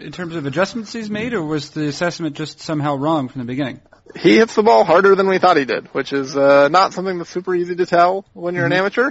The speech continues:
Speaker 2: Uh, but I do remember talking with Tony Bongino, uh, when he was back with the Mariners a couple years ago, uh, and they were debating on whether Carlos Guillen or Kyle Seager should be their third baseman, I think in twenty twelve.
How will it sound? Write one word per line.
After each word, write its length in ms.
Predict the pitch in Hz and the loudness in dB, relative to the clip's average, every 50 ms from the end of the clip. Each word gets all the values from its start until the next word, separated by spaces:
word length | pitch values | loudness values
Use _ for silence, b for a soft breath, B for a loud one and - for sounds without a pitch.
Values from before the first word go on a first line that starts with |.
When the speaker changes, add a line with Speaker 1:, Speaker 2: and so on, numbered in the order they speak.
| 214 196 | -4 -2
Speaker 2:
Uh, 500 | 160 156 160 160 160 160 160 156 156 147 b b b b b | 0 2 4 4 6 6 6 4 4 2 b b b b b
but 100 | - 156 | -2 0
I 60 | 160 156 | 2 4
do 120 | 165 180 | 4 4
remember 320 | 180 175 175 170 175 165 160 | 4 4 2 2 2 0 2
talking 380 | 160 160 156 156 156 156 160 | 0 0 -2 -2 -6 -8 -8
with 280 | 156 151 151 147 147 - | -6 -4 -4 -4 -4 -2
Tony 240 | - 156 156 156 151 | -2 -2 -2 -2 -2
Bongino, 560 | 147 151 147 143 156 175 185 208 240 233 208 | -6 -6 -6 -6 -6 -4 -4 -4 -4 -6 -8
uh, 720 | - - 143 147 147 143 143 143 143 143 143 147 143 143 143 | -6 -2 0 2 4 4 4 4 4 4 4 4 2 2 0
when 140 | 147 147 147 | -2 -6 -6
he 100 | 147 156 | -6 -8
was 160 | 151 143 - | -8 -8 -4
back 200 | - 143 139 - | -2 -2 -2 -2
with 80 | 139 135 | -6 -12
the 60 | 135 | -6
Mariners 300 | 139 147 147 143 143 139 | -4 -2 -2 -2 -4 -6
a 40 | 139 | -10
couple 140 | - 127 143 | -12 -10 -8
years 160 | 147 160 156 | -6 -6 -6
ago, 320 | 151 143 143 139 139 135 - b b b b b b b - | -4 -2 0 0 0 -2 -4 b b b b b b b -4
uh, 360 | 143 135 135 135 131 131 123 | -2 0 2 2 2 2 0
and 100 | 135 139 | 0 0
they 60 | 147 | 0
were 100 | 143 139 | 0 0
debating 400 | 135 139 139 151 160 151 147 147 | 0 0 2 2 4 4 2 0
on 260 | 147 143 139 135 135 135 | -2 -2 -2 -4 -4 -2
whether 220 | 143 143 143 135 | -2 -2 -2 -2
Carlos 400 | - - 170 160 160 156 139 - | -2 0 0 2 2 2 0 -2
Guillen 340 | - 160 165 156 151 147 139 | -6 -6 -2 -2 -2 -2 -2
or 100 | 143 139 | -4 -4
Kyle 260 | - 156 147 147 131 | 0 0 0 0 0
Seager 320 | - - 175 156 147 147 | -2 -4 -6 -4 -4 -6
should 140 | - - 143 | -6 -6 -6
be 80 | 143 147 | -4 -2
their 140 | 143 135 127 | -2 -2 -2
third 220 | - 147 147 135 | 0 -2 -2 0
baseman, 380 | 147 143 139 - - 135 139 139 | 0 0 -2 -2 -8 -14 -14 -14
I 60 | 143 | -14
think 140 | 151 139 139 | -14 -14 -16
in 120 | 135 131 | -16 -18
twenty 320 | _ - - 151 139 139 135 | _ -12 -12 -10 -10 -10 -12
twelve. 460 | - - 156 165 202 247 269 - _ | -6 -2 0 2 2 2 0 -4 _